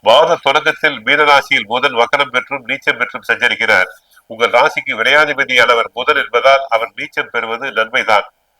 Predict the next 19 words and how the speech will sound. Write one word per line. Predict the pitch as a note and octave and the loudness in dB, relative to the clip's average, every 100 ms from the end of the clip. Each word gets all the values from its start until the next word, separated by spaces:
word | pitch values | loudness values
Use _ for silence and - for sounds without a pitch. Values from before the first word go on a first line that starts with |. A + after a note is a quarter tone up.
| _ _ | _ _
நெருக்கடி | A2 C3+ C3 C#3 C#3 | -4 -4 0 -2 -2
நிலை | A2 A2 B2 | -4 0 2
அகலும். | G#2 A#2 G2 - _ _ _ _ - | 2 2 -2 -6 _ _ _ _ -12
நிலையான | G#2 B2 C3 C#3 | -4 2 2 2
வருமானத்திற்கு | A#2 A2+ A#2+ C3 B2 B2 A#2+ | 0 -2 0 -2 -2 -8 -4
வழிபிறக்கும். | G#2+ B2 A#2+ A#2+ C#3 C#3 _ _ _ _ | -4 -2 -2 -2 -2 -10 _ _ _ _
ஒன்பதாம் | G#2+ A#2 C#3+ D3 C3 | -12 -6 0 0 0
இடத்திற்கும் | B2+ C3+ - D3 | -4 -6 -8 -4
அதிபதியாக | A#2+ A#2+ C3+ C3 B2+ A#2+ B2 | -2 -2 -4 0 2 2 -2
புதன் | A2 B2 C3+ _ _ _ | -6 -6 -8 _ _ _
விளங்குவதால் | A#2 B2+ A#2+ A2 B2 G#2+ - _ _ _ _ G#2+ | -6 -6 -4 0 2 2 0 _ _ _ _ -12
முன்னோர் | B2 D3 D3+ D3 | -8 -4 -4 -4
சொத்துக்கள் | C3 - C#3+ - C#3 C#3+ C3+ - - | -12 -10 -10 -2 -4 -4 -20 -18 -2
சம்பந்தப்பட்ட | A#2+ C3+ C3+ B2 B2 A#2 | -2 -2 -4 -2 -2 -2
வகையில் | A2 A2+ A#2 C3 C#3+ _ _ _ _ | -2 -4 -2 -6 -8 _ _ _ _
தங்களுக்கு | A2+ A#2 A#2+ G#2+ - A#2+ A#2 - _ _ _ _ - | -6 -2 -2 -4 -6 -8 -8 -12 _ _ _ _ 0
தாமதம் | B2+ C3+ C3+ B2 A2 | 2 2 0 -2 -4
ஏற்படும். | G#2+ G#2 F#2 F2+ _ _ _ _ _ _ _ _ - | -8 -8 -10 -14 _ _ _ _ _ _ _ _ -4
தந்தையாரின் | C3+ D3+ E3 D3+ D3 C3 | -2 0 2 2 2 -2